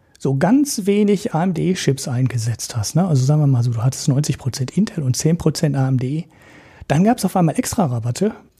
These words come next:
wenn du auf A M D verzichtet hast. Ne, die kamen noch mal o-, die kamen noch mal so oben drauf. Und dann hatte keiner der großen Hersteller Lust, ja, so zehn Laptop-Reihen mit Intel-C P Us zu produzieren und zwei mit A M D.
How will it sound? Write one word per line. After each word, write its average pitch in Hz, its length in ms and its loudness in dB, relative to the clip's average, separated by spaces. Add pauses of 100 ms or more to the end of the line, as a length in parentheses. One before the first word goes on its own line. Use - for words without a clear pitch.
(160)
wenn 170 240 4
du 226 140 -2
auf 175 220 -2
A 165 80 0
M 165 100 -2
D 196 100 0
verzichtet - 560 -4
hast. - 320 -6 (1080)
Ne, 196 100 2
die 196 120 -2
kamen 220 220 2
noch 180 100 -2
mal 180 140 0
o-, 214 220 0
die 180 80 2
kamen 208 200 2
noch 190 160 2
mal 185 120 0
so 190 100 2
oben 185 260 2
drauf. 143 640 0 (680)
Und 147 200 2
dann 151 140 2
hatte 190 260 0 (280)
keiner 220 640 0 (160)
der 139 100 2
großen 156 380 0
Hersteller 139 640 0
Lust, 160 520 -2 (240)
ja, 131 200 2
so 135 200 2
zehn 156 500 0
Laptop-Reihen 143 840 0
mit 135 200 0
Intel-C 180 440 0
P 190 140 -6
Us 185 180 -2
zu 180 120 0
produzieren 175 640 -2
und 147 300 -2
zwei 143 280 0
mit 156 160 2
A 143 100 -2
M 165 100 -2
D. 165 300 -2